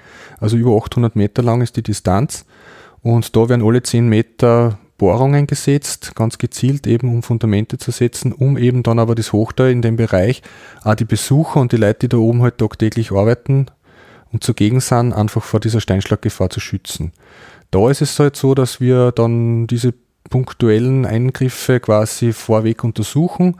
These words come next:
Da haben wir vor einigen Jahren dann auch einen Bereich aufdeckt, der wahrscheinlich einmal zu einer, sag ich mal, im weitesten Sinne Siedlung gehört hat, wobei das aber jetzt mittlerweile schon seit, äh, mehr als dreitausend Jahren schon so umgewälzt worden ist, das Gelände, dass jetzt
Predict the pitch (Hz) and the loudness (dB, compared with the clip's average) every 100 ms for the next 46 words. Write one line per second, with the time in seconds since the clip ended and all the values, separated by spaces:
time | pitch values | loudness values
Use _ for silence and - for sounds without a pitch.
0 | - - - - - - 117 120 117 120 | -10 -20 -20 -20 -6 -2 2 2 2 0
1 | - 110 110 101 123 123 113 107 117 123 | 2 2 2 2 0 0 2 2 2 0
2 | 113 113 101 104 107 107 - - 101 104 | 0 0 0 2 2 0 -4 -6 -4 -2
3 | 98 92 113 113 - 123 120 - 107 110 | -2 0 0 -2 -2 -4 -4 -2 -2 0
4 | - 110 110 113 110 104 110 107 104 98 | 0 -2 0 -2 -2 -2 -2 0 0 -2
5 | _ _ _ _ _ _ - 110 113 110 | _ _ _ _ _ _ -4 0 2 4
6 | 101 101 113 - 113 - 120 123 117 113 | 2 2 -2 -2 -4 0 2 4 4 2
7 | - 135 147 143 - 104 - 139 151 - | 0 0 0 0 0 0 0 2 0 -2
8 | - 117 113 113 104 104 117 113 110 113 | -18 -6 -4 0 2 2 0 0 2 2
9 | 113 - 123 - 110 104 110 104 110 104 | 0 -2 -6 0 2 2 2 0 -2 0
10 | 101 95 - _ _ _ - - _ - | 0 -2 -6 _ _ _ -20 -20 _ -4
11 | 101 101 98 98 98 107 - 101 101 - | 0 2 2 2 2 0 0 0 2 0
12 | 104 101 101 110 107 - - 107 120 123 | 0 2 2 2 -2 -4 -6 -4 0 2
13 | 127 139 135 - 113 113 - 117 120 - | 2 4 2 0 0 0 -2 0 0 -2
14 | 117 120 104 110 117 107 - 113 | -4 0 2 2 2 0 -2 -4